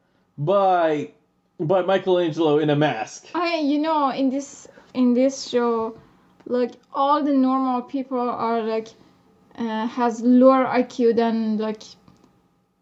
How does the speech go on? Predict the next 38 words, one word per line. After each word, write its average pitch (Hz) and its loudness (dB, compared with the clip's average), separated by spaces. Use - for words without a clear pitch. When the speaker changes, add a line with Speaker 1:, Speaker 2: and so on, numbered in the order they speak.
Speaker 2:
the 240 -8
dumb 226 0
people. 233 0
<laughs> 339 2
Speaker 1:
That's 226 4
true. 139 0
One 196 4
hundred 277 4
percent 254 4
that's 202 2
true. 143 4
But 180 4
yeah, 135 0
it, 226 0
it, 277 -6
I, 311 0
I, 262 -2
I 277 4
just 320 0
want, 320 2
I 262 2
just 359 0
want 339 2
to 302 0
note 185 2
that, 233 2
like, 220 4
Roxanne 320 2
Bebop 277 0
knew 240 2
<laughs> - -20
that 370 2
Mikey 214 2
was, 208 -2
was 208 2
not 226 2
a 302 0
human 185 2